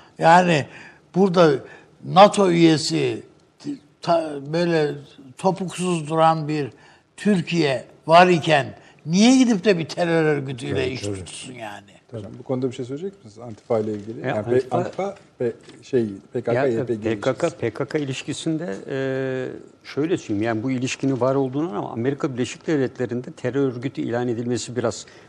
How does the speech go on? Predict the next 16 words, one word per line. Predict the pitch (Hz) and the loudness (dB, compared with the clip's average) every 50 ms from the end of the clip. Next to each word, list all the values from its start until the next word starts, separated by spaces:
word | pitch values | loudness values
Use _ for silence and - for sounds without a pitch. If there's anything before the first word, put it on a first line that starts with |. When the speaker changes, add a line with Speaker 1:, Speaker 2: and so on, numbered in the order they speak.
| _ _ | _ _
Speaker 4:
kolay | - 120 113 117 110 101 | -2 0 0 0 0 -2
bir | 98 107 | -4 -6
iş | - - - | -8 -6 -6
değil. | 110 98 | -4 -2
Yani | 107 113 123 123 | 0 0 0 0
onun | 117 120 139 | -2 -2 -2
yasalarına | 139 123 110 - - 156 135 143 139 143 151 175 | -2 -2 -2 -2 -2 -2 -2 0 -2 0 -2 -2
göre, | 147 120 110 113 170 - - - - - - - _ | 0 -2 -2 -2 -4 -6 -8 -16 -20 -20 -20 -14 _
e, | - 123 123 123 120 110 101 | -6 -4 -2 -2 -2 -2 -2
dışarıdaki | 120 113 - - 143 135 127 160 151 - - 185 180 - - | -2 -2 0 0 0 0 2 0 -2 0 0 0 0 2 4
örgütler | 139 131 123 113 113 143 139 - - 156 156 143 - | 4 4 4 4 2 0 -2 2 4 6 6 4 4
terör | - 120 110 113 113 | 0 0 0 2 2
örgütü | 107 107 101 95 95 104 - 113 | 2 2 0 0 -4 -6 -4 -2
ilan | 107 101 104 104 101 | 0 2 2 2 0
ediliyor. | 104 101 95 104 101 139 90 85 | -2 -4 -4 -6 -6 -4 -6 -6
Şimdi | - - 117 | -6 -8 -8